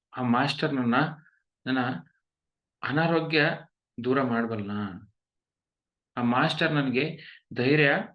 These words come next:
ಧೈರ್ಯದ ದಾರಿ ಹೇಳ್ಕೊಡ್ಬಲ್ಲ. ನೋಡಿ, so ಇವೆಲ್ಲ ನಾವು ಆ ಗುರುನ ಗಮನಿಸ್ಬೇಕು. ನನ್ನ ಗುರುನ ನಾನು ಅದ್ನೇ ನೋಡಿದ್ದು. ನನ್ನ ಗುರು ಹತ್ರ ನಾನು ಏನ್ ನೋಡ್ದೆ?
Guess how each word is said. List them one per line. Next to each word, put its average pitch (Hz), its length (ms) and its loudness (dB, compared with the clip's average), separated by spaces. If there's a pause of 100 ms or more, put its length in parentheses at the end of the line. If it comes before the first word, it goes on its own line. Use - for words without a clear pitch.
(420)
ಧೈರ್ಯದ 156 420 2
ದಾರಿ 127 340 0
ಹೇಳ್ಕೊಡ್ಬಲ್ಲ. 120 600 -4 (1120)
ನೋಡಿ, 104 160 -2 (1300)
so 190 100 -2
ಇವೆಲ್ಲ 180 520 4 (2250)
ನಾವು 156 380 0
ಆ 139 200 2
ಗುರುನ 160 280 0
ಗಮನಿಸ್ಬೇಕು. 147 720 -6 (680)
ನನ್ನ 123 140 -4
ಗುರುನ 131 380 2
ನಾನು 110 280 2
ಅದ್ನೇ 143 160 2
ನೋಡಿದ್ದು. 120 460 -2 (280)
ನನ್ನ 117 200 -2
ಗುರು 143 240 2
ಹತ್ರ 147 140 -6
ನಾನು 127 220 -2
ಏನ್ 131 120 -2
ನೋಡ್ದೆ? 131 600 -2